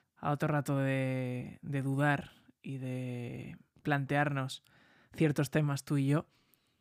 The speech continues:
Estamos aquí en Hablándole a la Luna y ya me cuesta, <laughs> me cuesta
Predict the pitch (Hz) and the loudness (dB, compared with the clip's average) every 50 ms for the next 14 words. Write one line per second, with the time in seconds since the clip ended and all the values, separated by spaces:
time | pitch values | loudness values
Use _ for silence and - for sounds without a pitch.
0 | _ _ _ _ _ _ _ _ _ _ _ _ - - 170 165 160 156 151 - | _ _ _ _ _ _ _ _ _ _ _ _ -2 0 2 4 4 4 2 2
1 | - 165 160 156 151 151 147 147 151 156 156 156 151 151 147 147 143 147 160 170 | 4 4 4 4 4 4 4 4 4 4 4 4 4 4 4 4 4 4 2 2
2 | 170 180 185 - - _ _ _ _ - 170 156 151 147 143 143 143 143 139 143 | 2 2 0 -2 -6 _ _ _ _ -2 0 0 2 2 2 0 0 0 -2 -2
3 | - 143 156 165 175 170 151 - - 165 170 165 - - - 151 151 165 - - | 0 0 0 2 2 0 0 2 2 2 2 2 0 0 0 0 0 0 -2 -8
4 | - 147 151 147 - - - 131 123 143 143 147 - - 156 156 - | -10 -6 -6 -4 -4 -2 0 2 4 4 2 2 2 2 2 2 2